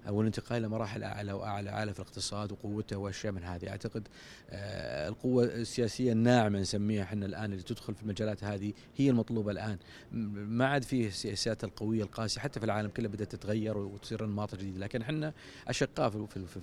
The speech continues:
في الخليج. فأعتقد السياسة الناعمة هي اللي بتمشي معنا. اللي هي التق-، في، في، في التقارب الاقتصادي والتطور الرقمي والمبادرات ال-، الذكية والتحسين. وإحنا الآن في عصر، آه، تروح الابتكار،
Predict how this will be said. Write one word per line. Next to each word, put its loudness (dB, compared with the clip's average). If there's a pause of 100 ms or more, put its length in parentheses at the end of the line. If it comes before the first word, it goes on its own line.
(160)
في -12
الخليج. -4 (420)
فأعتقد 0
السياسة 0
الناعمة 0
هي 4
اللي 0
بتمشي -4
معنا. 0
اللي -2
هي -2
التق-، -8 (540)
في، -4
في، -2
في -4
التقارب 0
الاقتصادي 0
والتطور -2
الرقمي 0
والمبادرات -2
ال-، -6
الذكية 0
والتحسين. -2
وإحنا 0
الآن 0
في 2
عصر، 2 (800)
آه، -4
تروح -2
الابتكار، -2